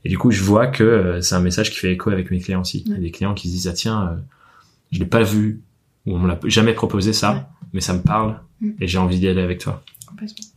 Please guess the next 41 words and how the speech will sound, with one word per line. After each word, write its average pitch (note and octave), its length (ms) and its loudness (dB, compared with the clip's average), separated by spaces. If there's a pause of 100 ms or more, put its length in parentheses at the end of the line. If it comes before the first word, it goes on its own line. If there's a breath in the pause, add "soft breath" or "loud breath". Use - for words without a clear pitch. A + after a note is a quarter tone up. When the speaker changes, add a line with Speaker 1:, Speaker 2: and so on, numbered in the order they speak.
(1120 loud breath)
Speaker 1:
Donc, F2 340 -2
euh, E2+ 280 0
de-, F2 160 0
donc F#2+ 260 -2
je - 80 -6
trouve - 140 -4
ça F#2 120 -2
vraiment G2 260 2
cool B2+ 240 4
et G2 60 4
ça F#2 120 0
permet G#2 280 4
aussi, G#2 340 2
euh, F#2 80 2
je - 140 0
pense, G#2+ 320 0
euh, E2+ 260 -4 (1600 loud breath)
il G2 60 -2
y F2+ 40 0
a E2+ 80 2
un, E2+ 260 2
un F#2 100 2
truc - 220 -2
que F2 100 0
je - 80 0
trouve, E2+ 260 -2
euh, E2 200 -2 (1000)
assez - 260 0
récurrent F#2 420 2
aussi F2+ 220 0
dans F2 120 0
le E2+ 80 -2
monde E2+ 180 -2
du E2 60 -2
freelancing, F2+ 520 -2
c'est F2 200 -2
les E2+ 100 -4
freelances G2 320 0
qui - 100 -4
se - 120 2
lancent - 420 -2